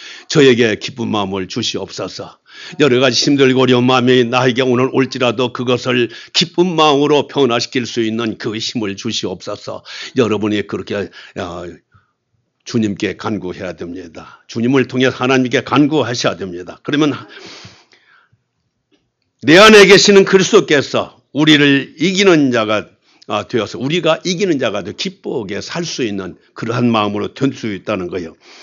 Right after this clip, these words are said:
그래서 여기 말씀 보니까는 "나의 간절한 기대와 소망을 따라 아무에든지 부끄러워하지 아니하고 지금도 전과 같이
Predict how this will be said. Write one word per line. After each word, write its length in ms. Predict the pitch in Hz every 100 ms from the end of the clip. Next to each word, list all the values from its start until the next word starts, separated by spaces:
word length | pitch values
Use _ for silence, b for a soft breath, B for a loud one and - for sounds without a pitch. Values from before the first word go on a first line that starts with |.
| B
그래서 360 | - 151 156 135
여기 240 | 143 139
말씀 400 | 127 139 131 156
보니까는 540 | 139 131 123 131 123 117 B B
"나의 340 | - 147 170 165
간절한 580 | - 151 175 170 170 170
기대와 380 | - 160 165 160
소망을 440 | - 170 165 156
따라 300 | 165 160 151
아무에든지 580 | 156 156 147 139 143 139
부끄러워하지 580 | 139 139 139 131 123 127
아니하고 560 | 113 120 110 107 131 -
지금도 680 | - 202 208 180 202 170 156
전과 360 | 156 135 123
같이 380 | 113 117 -